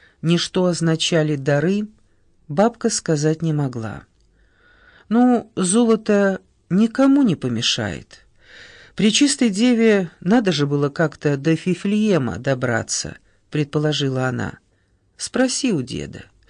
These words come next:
Он кружок по материализму ведёт у себя в институте». Дед знал всё, хоть и был убеждённым атеистом. Как по писанному,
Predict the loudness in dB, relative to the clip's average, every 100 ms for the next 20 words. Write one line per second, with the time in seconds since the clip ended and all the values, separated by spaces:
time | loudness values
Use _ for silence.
0 | -20 -20 -20 -10 0 2 2 0 0 2
1 | 0 -2 0 2 4 2 0 0 2 2
2 | 0 2 2 2 0 0 0 -2 -4 -2
3 | 0 0 -2 -6 -10 -10 -10 -10 -12 -14
4 | -20 _ _ _ _ _ _ _ _ -6
5 | -2 0 2 2 0 -2 -4 0 0 0
6 | -8 -20 -4 -4 -2 -2 0 -2 -2 -4
7 | -2 -2 -2 0 0 -2 -6 -6 -4 -4
8 | -8 -10 -12 -14 _ _ _ -20 -20 -2
9 | 0 0 -2 -8 -6 -4 -2 0 0 0
10 | 2 0